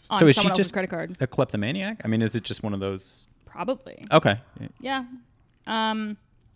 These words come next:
Speaker 2: all right, so let's get into the days before the disappearance. So as a reminder, she disappeared on February ninth. So we're gonna go back to February fifth, two thousand and four. So this is four days before she disappeared. So Maura has a conversation with her older sister, Kathleen, while she is off duty at her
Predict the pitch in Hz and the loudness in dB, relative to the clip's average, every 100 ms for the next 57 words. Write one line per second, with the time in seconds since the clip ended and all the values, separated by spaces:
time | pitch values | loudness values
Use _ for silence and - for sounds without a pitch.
0 | _ - 294 240 - 311 - 508 427 302 | _ -6 0 0 0 -6 -4 -4 -4 -4
1 | 220 208 208 226 226 240 - 202 190 175 | -2 2 4 4 2 -6 0 0 -2 -6
2 | 180 185 160 156 131 - 190 196 247 254 | -12 -12 -12 -12 -14 -12 -4 -2 -2 -4
3 | 208 190 180 180 190 190 196 - 180 180 | -4 -6 -6 -6 -8 -8 -10 -4 -4 -2
4 | 175 - 190 185 180 165 165 185 151 226 | -6 -8 -6 -4 -4 -4 -8 -10 -10 -10
5 | 302 - - - - 220 220 254 254 214 | -10 -18 -20 -20 -8 -4 -2 -2 0 0
6 | 214 202 - 202 214 202 196 190 - 196 | -2 -8 -6 -4 -2 -2 -4 -6 -6 -8
7 | 185 - - - 202 180 185 185 - 175 | -8 -10 -16 -12 -6 -6 -6 -10 -10 -10
8 | 180 190 185 196 - 226 208 185 185 190 | -10 -10 -12 -10 -2 -2 0 -4 -6 -8
9 | 180 165 160 160 - - 135 - - - | -8 -8 -10 -14 -14 -12 -14 -14 -20 -20
10 | - - 240 208 220 285 330 277 240 226 | -20 -8 -4 -2 0 0 0 -4 -6 -6
11 | 214 208 196 185 185 185 185 190 190 202 | -4 -4 -6 -8 -10 -8 -8 -6 -6 -6
12 | - 190 190 - 170 - 208 262 196 180 | -8 -8 -8 -8 -12 -10 -6 -4 -4 -4
13 | 180 190 - 208 196 185 185 - 180 175 | -6 -6 -6 -6 -6 -6 -8 -8 -8 -6
14 | 175 170 180 175 | -6 -8 -10 -14